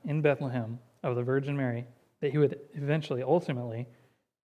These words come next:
yes, he'll be a king one day, but he died for our sin. He was buried, he rose again.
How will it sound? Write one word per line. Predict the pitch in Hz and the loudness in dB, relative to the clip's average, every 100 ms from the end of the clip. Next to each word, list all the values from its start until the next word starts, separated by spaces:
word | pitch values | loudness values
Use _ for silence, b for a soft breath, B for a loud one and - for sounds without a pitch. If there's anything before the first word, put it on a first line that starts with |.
| _ _ | _ _
yes, | - 151 143 | 4 4 4
he'll | - 165 | 4 4
be | 156 | 6
a | 180 | 4
king | 175 190 165 | 4 2 2
one | 135 127 | 2 0
day, | 117 | 0
but | 123 143 | 0 -2
he | - | -4
died | 127 170 131 127 | -4 -4 -4 -4
for | 139 | -4
our | 139 | -6
sin. | - 127 | -4 -6
He | 117 | -4
was | 120 | -4
buried, | 117 123 123 | -2 0 0
he | |
rose | 120 123 120 | 0 -2 -2
again. | 117 117 | -6 -8